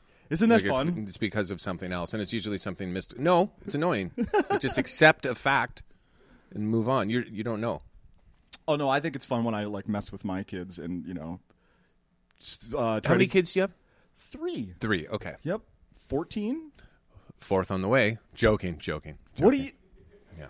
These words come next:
Speaker 1: Twelve?
Speaker 2: No.
Speaker 1: Nineteen months. Fourteen, twelve, and nineteen months. Those are
Speaker 2: Fourteen,
Speaker 1: fourteen years,
Speaker 2: twelve, yes.
Speaker 1: twelve years,
Speaker 2: Oh.
Speaker 1: nineteen months.
Speaker 2: I knew this. We
Speaker 1: Yeah.
Speaker 2: talked about this last time. I'm sorry. Yeah, yeah, 'cause you
Speaker 1: Yeah.
Speaker 2: had a newborn. Yeah,
Speaker 1: Because
Speaker 2: that's
Speaker 1: we
Speaker 2: right.
Speaker 1: were here last year on
Speaker 2: Mm-hmm.
Speaker 1: Febu-, in February.
Speaker 2: Mm-hmm.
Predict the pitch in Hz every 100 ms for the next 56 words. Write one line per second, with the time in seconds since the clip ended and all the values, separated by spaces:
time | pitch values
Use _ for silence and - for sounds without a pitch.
0 | - - 113 117 139 - - - 76 -
1 | _ 120 123 127 110 92 - - - -
2 | 131 131 143 135 - 107 104 95 95 107
3 | 92 80 - - _ _ - - 180 214
4 | - 190 - 170 135 156 160 143 - 117
5 | - 107 131 151 135 139 156 147 123 113
6 | - - 214 254 135 139 143 131 120 113
7 | 117 127 - - - _ _ _ _ -
8 | - 233 262 294 320 226 123 - - -
9 | 175 214 - 180 165 156 131 107 147 185
10 | - 156 139 110 113 139 135 113 135 175
11 | 190 117 139 151 98 120 160 175 127 -
12 | 151 156 165 160 131 208 - - 143 135
13 | 156 123 123 120 - - 156 147 143 147
14 | 151 139 135 123 - 165 254 143 113 127
15 | 160 113